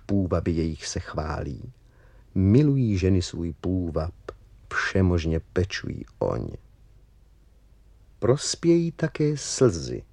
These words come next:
neb slzami kamenem pohneš. Můžeš-li,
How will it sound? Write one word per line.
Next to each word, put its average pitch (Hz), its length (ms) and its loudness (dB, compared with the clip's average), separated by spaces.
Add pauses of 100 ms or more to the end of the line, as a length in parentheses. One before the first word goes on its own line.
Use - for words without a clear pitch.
(480)
neb 95 240 -2
slzami 160 720 0 (200)
kamenem 87 600 2
pohneš. 90 720 -6 (800)
Můžeš-li, 107 920 4